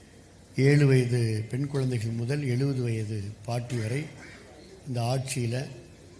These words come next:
கஞ்சா, மதுபோதை உள்ளிட்ட காரணங்களால பாலியல் வன்கொடுமைகள் நடப்பதை வேதனையோடு வெளிப்படுத்துவது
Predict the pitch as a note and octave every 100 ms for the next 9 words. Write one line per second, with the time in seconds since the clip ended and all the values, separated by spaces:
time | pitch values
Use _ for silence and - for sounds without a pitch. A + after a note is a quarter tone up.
0 | - - - - - - - C3 C3 C3
1 | C3 A#2+ B2 C3 C3 B2 A#2+ B2 A#2+ A#2+
2 | A2+ B2 A#2+ C3+ B2+ A#2+ A#2 B2+ F#3+ -
3 | - - - - - - B2+ C#3+ E3 E3
4 | D#3 B2+ C3 - B2 D#3+ G3 - D3 C#3+
5 | B2 B2 A#2+ B2 C3+ C#3 A#2+ G2 - -
6 | - - - - B2+ C#3 C#3+ D3 D3+ E3+
7 | E3+ C3+ D3 D3 C#3+ B2+ B2 A#2+ C3+ D#3+